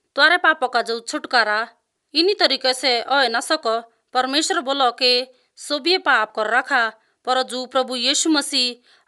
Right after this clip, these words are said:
और तिसके द्वारा पवित्र लोही जो बहाय गो और तुम विश्वास करो और पूरे सच्चे मनों से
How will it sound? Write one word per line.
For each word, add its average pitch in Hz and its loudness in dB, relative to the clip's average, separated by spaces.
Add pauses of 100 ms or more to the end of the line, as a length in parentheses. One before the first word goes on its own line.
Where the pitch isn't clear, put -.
और 240 2
तिसके 302 -2
द्वारा 233 2
पवित्र 277 -2
लोही 285 0
जो 247 -8
बहाय 233 2
गो 233 -4 (200)
और 262 2
तुम 285 -6
विश्वास 254 0
करो 233 0 (560)
और 294 0
पूरे 320 -2
सच्चे 330 0
मनों 233 -6
से 226 -4